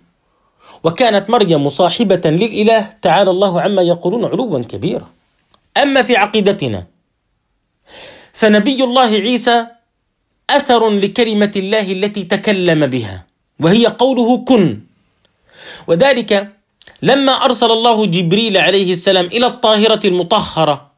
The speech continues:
العفيفة الطيبة مريم عليها السلام،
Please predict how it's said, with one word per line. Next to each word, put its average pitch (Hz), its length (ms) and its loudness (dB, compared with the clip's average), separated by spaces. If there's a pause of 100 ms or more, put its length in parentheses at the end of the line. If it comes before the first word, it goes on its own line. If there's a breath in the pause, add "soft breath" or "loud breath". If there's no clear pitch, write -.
(100)
العفيفة 208 600 0
الطيبة 170 760 -2 (100)
مريم 208 440 0
عليها 196 280 0
السلام، 170 460 -4